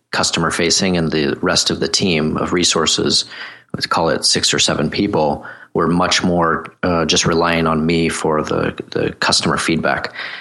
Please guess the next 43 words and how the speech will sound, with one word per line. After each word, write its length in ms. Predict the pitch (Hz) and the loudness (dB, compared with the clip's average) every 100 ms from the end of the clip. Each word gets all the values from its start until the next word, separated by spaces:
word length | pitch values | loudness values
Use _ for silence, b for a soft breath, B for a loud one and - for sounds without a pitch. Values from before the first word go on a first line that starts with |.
| B | B
And 80 | - | 0
so 80 | 98 | 0
I 40 | |
think 180 | 82 - | 2 0
it 80 | - | 2
should 220 | - 82 | 2 2
be 80 | 85 | 2
much 240 | 87 - | 2 2
more 120 | 87 | 2
of 80 | 80 | 2
a 60 | 67 | 0
team 240 | - 82 | 0 0
approach. 400 | 71 - 82 - | 0 0 0 0
It 80 | - | 2
should 240 | - 87 | 2 0
be 120 | 78 82 | 0 2
that, 260 | 78 - B B B B | 2 -2 B B B B
um, 440 | - 78 73 73 - | 0 0 0 -2 -2
anybody 420 | - 104 90 85 80 | 0 2 2 2 2
involved 540 | 78 - 82 78 - | 0 0 0 0 0
in 120 | 78 | -2
product 340 | 76 78 82 - | 0 0 0 -2
development 480 | 78 76 76 78 78 | 0 0 0 0 0
at 60 | |
early 240 | - 85 82 | 2 2 2
stage 680 | - 73 78 110 127 - - | 2 2 2 2 0 -2 -2
should 320 | - - 87 87 | 0 2 0 0
literally 460 | 85 87 87 82 | 0 2 2 2
go 200 | 80 85 | 0 2
out 200 | 82 82 | 2 2
and 140 | 78 76 | 0 0
visit 300 | 85 - - | 0 0 0
customers 560 | - - - - - | 0 0 0 -2 0
and 100 | 76 | -2
hear 340 | - - 87 78 | 0 0 0 0
from 260 | - 80 | 0 0
them 240 | 76 78 76 | 0 0 -2
firsthand, 680 | - 73 - 73 71 67 - B B B | 0 0 0 0 0 -2 -6 B B B
uh, 140 | 80 | -2
translate 580 | 71 - 90 80 76 - | 0 0 2 2 0 0
for 140 | - 78 | 0 0
themselves 580 | 78 76 80 76 82 - | 2 2 2 0 0 -2
that, 280 | 80 - | -2 -4